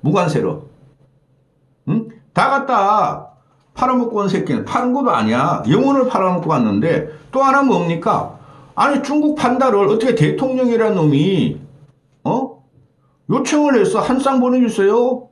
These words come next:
광주 우체 한-, 박물관에 넣을게요. 광주 표심을 왜 안 그러죠? 그죠? 그리고 판다를 갖다 중국에서 대여할 적에 백 억입니다. 백 억. 어? 대여비가. 그 백 억 주고 들여오겠대.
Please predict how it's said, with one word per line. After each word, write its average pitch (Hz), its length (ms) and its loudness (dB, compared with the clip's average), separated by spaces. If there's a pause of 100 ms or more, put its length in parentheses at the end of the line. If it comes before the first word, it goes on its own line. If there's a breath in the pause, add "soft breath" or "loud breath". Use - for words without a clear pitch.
(120)
광주 220 380 -2
우체 226 320 -4
한-, 220 360 -2
박물관에 208 560 0
넣을게요. 175 760 -2
광주 226 320 -2
표심을 226 440 0
왜 180 100 2
안 165 140 0
그러죠? 120 460 -2 (800)
그죠? 277 440 -4 (600 soft breath)
그리고 302 360 0
판다를 294 440 0
갖다 262 360 2
중국에서 254 520 -2
대여할 190 460 2
적에 196 240 -2
백 190 200 0
억입니다. 180 400 -2
백 139 220 0
억. - 340 -4 (400)
어? 247 360 -4 (140)
대여비가. 127 880 -2 (320 soft breath)
그 277 120 -4
백 247 200 0
억 247 120 -4
주고 262 200 -2
들여오겠대. 175 800 -2